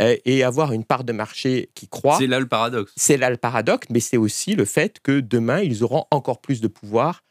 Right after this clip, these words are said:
Speaker 1: sur les marchés, puisque finalement, c'est aujourd'hui, euh, l'opep, l'organisation des, euh, pays, euh,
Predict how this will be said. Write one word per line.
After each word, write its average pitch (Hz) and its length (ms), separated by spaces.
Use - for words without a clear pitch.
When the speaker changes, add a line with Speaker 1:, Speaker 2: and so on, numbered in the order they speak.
Speaker 1:
sur - 280
les 117 100
marchés, 131 380
puisque - 400
finalement, 113 480
c'est - 180
aujourd'hui, 110 500
euh, 85 100
l'opep, 120 480
l'organisation 104 640
des, 113 320
euh, 87 80
pays, 117 480
euh, 82 200